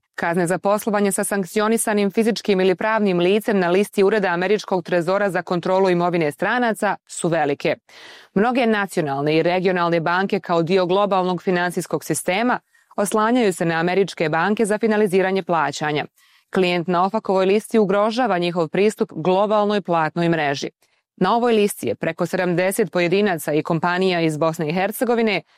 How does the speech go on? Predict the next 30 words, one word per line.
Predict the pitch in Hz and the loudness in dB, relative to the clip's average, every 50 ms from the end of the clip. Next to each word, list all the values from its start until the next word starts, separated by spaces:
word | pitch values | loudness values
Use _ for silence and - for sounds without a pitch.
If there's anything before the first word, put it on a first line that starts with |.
| _ _ _ | _ _ _
prvenstveno | - 254 226 220 226 233 247 - - 254 233 226 | -4 -4 -2 0 0 0 0 0 0 0 2 2
zbog | 196 196 220 202 - | 2 0 0 0 0
korupcije | - 233 214 233 220 - - - 175 143 135 | 0 2 2 2 0 -2 -4 -4 -2 -2 -2
i | 143 | -2
kršenja | - - 180 - - 226 220 214 214 | -4 -6 -6 -4 -2 -2 0 0 0
Dejtonskog | 190 214 214 214 - 226 214 214 - - 233 208 196 | 0 0 0 0 0 -2 -4 -2 -2 -2 -2 0 0
mirovnog | 180 156 147 151 151 175 175 160 | 0 0 0 -2 -2 -2 -2 -4
sporazuma. | - - 170 151 151 151 151 135 165 160 160 156 147 - _ - - - - - - - | -2 -2 0 0 2 0 0 0 0 0 0 -2 -4 -6 _ -20 -20 -20 -20 -20 -10 -4
ofak | - 175 185 - 208 202 - | -4 -2 -2 -2 -2 -2 -2
je | 202 | 0
na | 170 156 | 0 0
listu | 151 156 160 170 - - 180 | 2 2 0 0 0 -2 -4
stavio | - - 196 196 196 190 202 202 | -4 -2 -2 -2 0 0 0 2
nekoliko | 208 214 220 233 247 - 220 185 165 160 - 180 | 2 2 0 0 -2 0 0 0 0 0 -2 -2
visoko | 160 175 202 - 220 202 - 185 | 0 0 0 -2 -2 -4 -4 -2
pozicioniranih | - 190 175 180 165 - 208 202 208 214 208 202 202 202 196 190 - | -2 -2 -2 -2 -2 -2 0 0 0 0 0 0 0 0 -2 -2 -2
B | 156 175 170 170 | -4 -4 -2 -2
H | 170 156 | -2 -2
političara | - 170 160 175 202 - 240 - - 247 233 226 226 226 226 | 0 0 2 2 2 0 -2 -2 -2 -2 0 0 0 0 0
i | 233 | 0
njihovih | 220 208 190 170 156 123 - - - | 0 0 0 -2 -2 -4 -6 -8 -8
saradnika, | - 175 170 185 220 240 220 247 226 190 - 196 175 - - _ _ _ _ _ _ _ | -4 -2 0 0 0 2 2 0 0 0 0 -2 -4 -4 -6 _ _ _ _ _ _ _
optužujući | - 233 247 - - 262 254 233 269 240 208 175 - 190 | -4 -4 -2 0 2 2 2 4 4 2 2 2 2 0
ih | 175 185 | 0 2
za | 156 170 175 | 2 0 -2
podrivanje | 160 196 185 180 185 190 202 196 214 208 202 196 | -2 -2 -2 0 2 2 2 2 0 0 0 0
regionalnog | 190 202 214 220 214 220 202 196 196 196 196 185 175 | 0 0 0 0 0 0 0 2 0 0 0 0 0
mira | 185 180 190 214 214 | 0 2 2 2 2
i | 185 165 | 0 -2
stabilnosti, | - - - 156 139 170 202 240 247 240 226 - - 180 | -2 -4 -6 -2 0 0 2 2 0 0 -2 -2 -2 -2